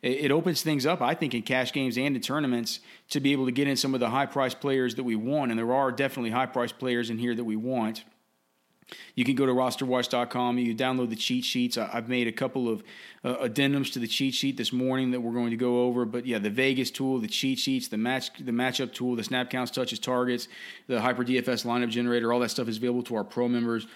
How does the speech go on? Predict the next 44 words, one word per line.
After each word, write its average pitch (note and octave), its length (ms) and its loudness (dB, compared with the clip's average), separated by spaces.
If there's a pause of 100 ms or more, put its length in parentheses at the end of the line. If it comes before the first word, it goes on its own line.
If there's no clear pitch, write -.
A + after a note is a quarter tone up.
(200)
A C3 80 2
pro G#3 180 4
membership D3 400 4
at A#2+ 60 -2
roster A#2+ 340 2
watch A2 220 0
dot G2+ 180 0
com G2+ 240 0
is F2+ 100 -4
incredibly F#2 460 -2
cheap. D#2+ 320 -6 (560)
And B2 80 2
we C3 80 6
talked C#3 300 4
earlier C3 220 4
about A2 180 2
if A2 80 -8
you A#2+ 80 0
wanna B2 120 2
support C3 360 -2
us, A#2 100 -2
you A#2+ 80 -4
find A#2 220 -2
value A#2+ 320 2
here, B2 280 2 (300)
<laughs> - 300 -20
um, A2 420 0 (540)
it, - 180 -12 (340)
like, A#2 360 0 (880)
that's C3+ 380 0
the B2+ 80 2
best C3 240 2
way C3 160 4
to B2+ 80 2
make A#2+ 180 4
sure B2+ 160 0
we A2+ 100 2
can A#2 120 -2
keep A#2 160 0
doing A#2 240 2
what A2+ 100 -2
we're G#2 60 -2
doing. B2 420 0 (720)
And A2 720 2